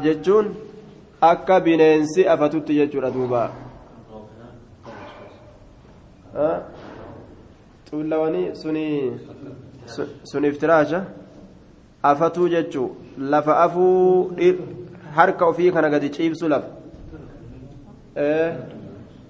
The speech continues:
tuulawanii ta'uun akkas. Haa, haa. Tuulawanii ta'uun,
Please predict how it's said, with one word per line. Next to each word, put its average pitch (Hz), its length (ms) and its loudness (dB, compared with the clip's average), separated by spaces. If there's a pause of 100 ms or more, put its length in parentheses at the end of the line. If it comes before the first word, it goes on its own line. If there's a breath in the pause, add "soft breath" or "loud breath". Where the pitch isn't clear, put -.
(500)
tuulawanii 143 440 0
ta'uun 156 220 0
akkas. 143 340 -4 (1800)
Haa, 143 280 -2 (540)
haa. 165 180 -6 (2500)
Tuulawanii 160 540 6
ta'uun, 196 400 4